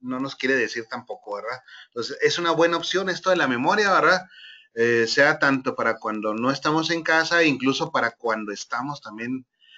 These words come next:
es útil, ¿verdad? Tener, tener esta memoria. Hay veces en que, eh, por azares de que salimos de viaje, llegamos cansados, alguien timbra y aunque estemos en casa, pues estamos descansando,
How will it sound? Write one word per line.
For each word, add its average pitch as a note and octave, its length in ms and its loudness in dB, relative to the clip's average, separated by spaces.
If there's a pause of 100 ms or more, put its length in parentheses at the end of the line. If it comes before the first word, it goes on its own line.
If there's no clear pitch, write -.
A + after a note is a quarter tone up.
(140)
es B2+ 240 0
útil, C#3+ 340 2
¿verdad? C3+ 320 2 (280)
Tener, A2 320 -6
tener A2+ 200 -8
esta B2+ 200 -8
memoria. C3+ 460 0
Hay C3 60 2
veces C3 280 -4
en A#2 160 -6
que, G#2+ 240 0 (400)
eh, A2+ 400 4 (520)
por D#3 300 4
azares C#3 500 6
de C3 160 2
que A2 300 2
salimos B2+ 400 -2
de C3+ 80 0
viaje, C3+ 380 2
llegamos B2 360 -2
cansados, C#3+ 840 2 (300)
alguien C#3+ 420 0
timbra D3+ 460 4
y C#3 80 4
aunque A#2+ 180 -2
estemos B2+ 340 -4
en D3 140 -6
casa, C#3+ 380 0 (200)
pues G#2+ 120 -16
estamos C3 280 0
descansando, C#3 960 0